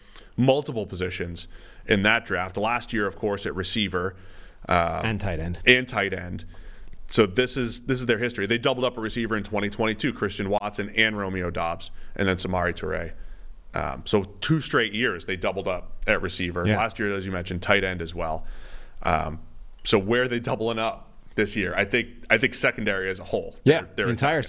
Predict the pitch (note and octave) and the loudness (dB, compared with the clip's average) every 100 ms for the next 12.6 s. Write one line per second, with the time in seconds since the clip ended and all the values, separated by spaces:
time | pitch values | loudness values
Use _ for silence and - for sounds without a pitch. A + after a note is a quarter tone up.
0 | A#2+ F#2+ E2 D#2 A#2 A#2+ B2 C#3 - - | 0 0 -4 0 2 2 2 0 0 -4
1 | G2+ G#2 A#2+ A#2 A2+ G#2+ A2+ A2+ A2 B2+ | -4 0 2 2 0 0 0 0 2 0
2 | - - - - G#2+ F#2+ G2 F2+ - F#2+ | -2 -10 -14 -2 0 2 0 0 -2 -2
3 | F#2 F#2+ F#2+ - E2 G#2 G#2 F#2 A2 G2 | -2 0 -2 0 2 4 4 2 2 2
4 | G#2 B2 A2+ - - - - - C3 C#3+ | 2 2 2 -6 -12 -12 -12 2 6 6
5 | A#2 - C3 C3 A#2+ A2 A2+ A2 G#2 G#2+ | 4 0 0 0 -2 0 2 2 2 0
6 | G2+ F#2+ - G#2 G2 D2+ - G2+ F2+ E2+ | -2 -2 0 0 0 -4 -4 -4 -4 -12
7 | - - F2 E2+ A2 G#2 F#2+ F2 G#2 F2+ | -12 -4 2 4 4 4 0 0 0 2
8 | G#2+ F#2 - F#2+ G2+ F#2+ E2 F2 - F2+ | 0 0 0 0 0 -2 0 0 0 2
9 | F2+ F#2+ F2+ E2 G#2 F2+ F2+ E2 D#2+ E2 | 2 2 0 0 -2 -2 -4 -4 -4 0
10 | B2 C#3 A2 A2+ G2 - - B2+ C3 D3 | 2 2 2 0 -2 -6 0 2 4 2
11 | B2+ G#2 A2+ B2+ B2+ A#2+ F#2+ D#2+ - - | 0 0 0 2 2 0 -4 -8 -12 -4
12 | G#2+ F2+ F#2+ G#2 D3+ - | -2 -2 2 4 2 -2